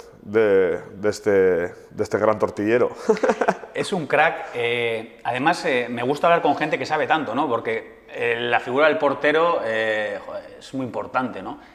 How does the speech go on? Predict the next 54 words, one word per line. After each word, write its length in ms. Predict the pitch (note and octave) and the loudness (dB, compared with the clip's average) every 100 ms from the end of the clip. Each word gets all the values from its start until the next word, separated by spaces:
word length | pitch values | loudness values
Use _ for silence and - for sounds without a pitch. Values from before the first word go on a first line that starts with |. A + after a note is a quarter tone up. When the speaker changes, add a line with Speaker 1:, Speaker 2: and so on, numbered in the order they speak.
| _ - | _ -14
Speaker 2:
Y 100 | B2 | -12
preguntarle. 720 | - A2 A#2 A2+ D#3 D#3 B2 | -6 -6 -6 -2 2 2 2
Yo 80 | B2 | 2
a 140 | C#3+ C3 | 4 4
Borja 240 | D3 C#3+ | 2 0
a 40 | |
veces 140 | C3+ A#2 | -4 -4
le 80 | G#2+ | -6
digo, 220 | G#2+ F#2+ | -6 -8
"¿Qué? 240 | D#3+ C#3 | -10 -12
¿Ha 100 | - | -10
cantado? 480 | - C#3 C3+ F#3 - - - | -8 -6 -6 -6 -8 -16 -10
¿Qué? 100 | D3 | -8
¿A 60 | |
qué 100 | - | -8
se 80 | B2+ | -10
le 60 | D#3+ | -10
ha 20 | |
comido? 400 | - F#3+ G3 G2+ - _ | -10 -10 -10 -14 -18 _
¿Qué? 120 | - | -14
¿A 60 | A2 | -10
qué 80 | C3 | -10
ha 40 | |
fallado?". 400 | - D3+ E3 G#2+ - - - - _ _ | -8 -6 -4 -6 -10 -20 -20 -20 _ _
Me 100 | G#2+ | -10
gusta 240 | A2 C#3 A2+ | -6 -4 -4
preguntarle, 540 | G2 - F#3 C4 - - - - | -6 -2 0 0 -4 -14 -20 -10
pero 160 | - B2+ | -2 0
de 100 | A#2+ | 2
cualquier 320 | B2+ B2 F#3 | 2 4 4
equipo, 460 | F3+ C3+ - - F2+ | 4 4 0 0 0
¿eh? 80 | F3+ | 0
O 40 | |
sea, 100 | C#3+ | 0
hay 80 | C3 | 2
veces 240 | D3+ D#3+ | 4 4
que 80 | - | 4
le 100 | D3 | 4
manda 200 | D3+ F3 | 4 4
alguna 320 | D#3 E3 E3 D#3 | 2 4 2 2
pregunta 400 | C#3+ F3 D#3+ C#3 | 0 2 2 4
tal 240 | G3 G#3 - - - - _ | 4 2 -8 -16 -20 -20 _
y, 800 | - A#2+ B2 A#2 A#2 A2+ - - - | -6 -2 0 -2 -4 -8 -16 -18 -4
y 140 | B2+ | 0
él, 120 | F3 | 2
claro, 200 | F3+ F3 | 4 4
él 140 | D3 - | 2 0
tiene 220 | F3+ F#3 | 0 2
que 200 | C#3+ B2+ | 2 2
siempre 240 | - D#3 | 2 0
proteger 580 | D3 C#3 A#2+ A2 - F3 | 0 -2 -2 -2 2 4
a 60 | C3 | 2
sus 180 | A#2+ | -2
porteros. 640 | - G2 F#2+ G3 B2+ - | -8 -10 -2 0 2 -2